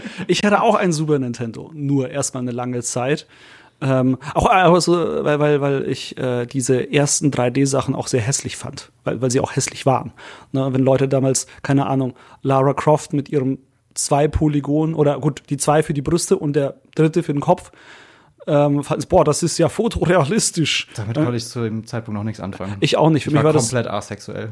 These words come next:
Speaker 1: <laughs> Äh, ich fand's nur hässlich. Also ich war schon sehr <laughs> sexuell. <laughs> Aber ich fand's einfach hässlich. Ich dachte mir, meine
Speaker 2: Also
Speaker 1: Sprites
Speaker 2: deine
Speaker 1: sind hübscher.
Speaker 2: Deine Top drei sind, ist Tomb Raider, oder was?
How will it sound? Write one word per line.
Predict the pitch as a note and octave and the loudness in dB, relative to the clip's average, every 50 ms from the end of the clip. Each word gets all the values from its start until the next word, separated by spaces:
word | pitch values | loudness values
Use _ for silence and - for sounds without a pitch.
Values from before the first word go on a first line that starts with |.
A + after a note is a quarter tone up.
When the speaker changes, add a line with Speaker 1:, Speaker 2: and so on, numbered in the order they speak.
| A2+ A#2 | -8 -4
Speaker 1:
<laughs> | - E3 D#3+ - D#3+ - F#3+ - - - - D#3 - - - - - - - - - - _ - E4 E4 - - F4 F4 - - - - - - - - - - - - - - | -4 -2 -2 -2 -2 -2 0 0 0 2 0 0 -2 -4 -12 -14 -14 -14 -14 -16 -20 -14 _ -4 -4 -4 -2 -2 -6 -6 -6 -6 -12 -12 -12 -14 -20 -20 -20 -20 -18 -16 -10 -6
Äh, | D3+ D3+ - | -4 -4 -2
ich | E3 - | 0 0
fand's | E3+ D#3 - | 0 0 0
nur | D#3+ D3 | 0 0
hässlich. | C3 E3 E3+ - A#3 A#3+ A#3 - _ - - | 2 2 2 4 2 2 2 -2 _ -10 -8
Also | D3 C#3+ | -4 -2
ich | D#3+ - - | -2 0 2
war | - F3+ D#3+ | 2 2 2
schon | - F3 E3 | 4 2 2
sehr | D3+ D3+ F3 F3 F3 E3+ E3 - - - - | 4 4 6 6 6 6 4 2 -4 -14 -16
<laughs> | - - | -20 -12
sexuell. | - - F#3 E3 - - C4+ G4 - F3+ F#3 G#3 - - - F4+ E4+ - - F#4+ - - - E4+ | -6 -2 -2 0 2 4 4 4 6 4 4 2 0 0 0 0 0 0 0 -2 -2 0 0 -2
<laughs> | C4 - - - - _ _ - C4 C#4+ C4 - | -2 -2 -4 -20 -20 _ _ -20 -14 -10 -10 -6
Aber | - D3 | -4 -2
ich | D#3 D3+ | -2 -2
fand's | F3+ D#3 - | -2 -2 -2
einfach | C3+ F3+ E3+ | -2 -4 -4
hässlich. | D#3+ - F3 G3 | -6 -6 -6 -6
Ich | G3+ | -6
dachte | E3 D#3+ - - | -6 -6 -6 -6
mir, | F3+ | -4
meine | F3 F#3+ B3 C#4+ | -2 0 2 0
Speaker 2:
Also | - C#3+ | 0 0
Speaker 1:
Sprites | - G#3+ G3+ G#3 C4 C#4+ - | 0 2 2 4 2 2 2
Speaker 2:
deine | - D4 B3+ | 2 0 2
Speaker 1:
sind | - - | 2 -2
hübscher. | C4 - - - - F#3 F3+ F#3 _ _ _ - | -2 -2 -4 -4 -4 -4 -4 -4 _ _ _ -10
Speaker 2:
Deine | C#3 C3 C#3 C#3 | -10 -8 -8 -8
Top | - - C#3+ - - | -10 -14 -18 -18 -18
drei | - A2+ A2+ B2 C3+ C3+ C#3 C#3+ - - - - _ _ _ _ _ | -18 -14 -12 -10 -10 -10 -10 -10 -12 -14 -20 -20 _ _ _ _ _
sind, | C3 A#2 B2 A#2 A#2 A2+ A#2 _ _ _ _ _ _ _ _ _ _ _ _ _ - | -20 -16 -14 -14 -14 -16 -18 _ _ _ _ _ _ _ _ _ _ _ _ _ -20
ist | B2+ A#2 - _ | -20 -20 -18 _
Tomb | - D#3 E3 F3+ | -12 -6 0 2
Raider, | F3 - - F#3 G3 G#3 - | 2 2 2 0 -2 -2 0
oder | - - - - - | 2 2 4 4 6
was? | - | 4